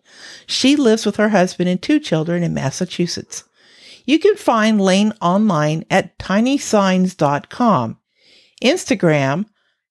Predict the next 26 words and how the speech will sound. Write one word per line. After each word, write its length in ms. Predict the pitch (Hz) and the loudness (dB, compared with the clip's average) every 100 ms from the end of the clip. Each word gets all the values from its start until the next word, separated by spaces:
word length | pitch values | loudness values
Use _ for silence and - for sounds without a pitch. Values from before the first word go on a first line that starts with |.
| _ | _
at 340 | 165 156 165 - | -2 0 -2 -6
tiny 320 | - 165 160 196 | -4 -2 0 -2
signs. 640 | - 302 220 113 - - _ _ _ _ _ _ _ - | 0 0 -2 -4 -12 -20 _ _ _ _ _ _ _ -2
Let's 300 | 269 403 - | 0 0 -2
dissect 640 | 294 262 - 202 185 - | 0 0 0 -2 -2 -2
Lane 400 | 175 190 202 202 | 0 2 2 0
Rebello's 680 | 190 175 151 147 147 - - - | 0 0 0 -2 -4 -8 -16 -2
author 340 | 160 160 170 | 0 2 -2
bio. 540 | 160 160 151 123 110 - _ _ | 0 0 0 -2 -10 -16 _ _
First, 540 | - 359 339 - - - | 0 2 2 -2 -8 -10
she 240 | - 294 | 0 0
states 340 | 294 262 240 | 2 -2 0
her 100 | 240 | 0
name 320 | 226 233 185 139 | 2 2 0 -2
and 200 | 170 170 | -6 -2
follows 400 | 240 370 294 - | 0 2 2 2
it 260 | 165 160 - | 0 0 -2
with 180 | 208 220 | -2 0
her 140 | 233 | -2
prof-, 320 | 226 233 - - _ _ _ _ | -2 -4 -6 -16 _ _ _ _
professional 640 | - 220 277 285 - 208 | -4 0 0 0 -2 -6
credential, 580 | - 196 214 214 156 131 - - - | -4 0 2 2 0 -4 -12 -20 -2
L 240 | - 214 214 | 2 2 0
C 420 | - 214 202 190 | -2 0 0 0
S 300 | - 165 165 | 0 0 -2
W, 480 | - 151 160 135 - | -4 -2 -2 -6 -10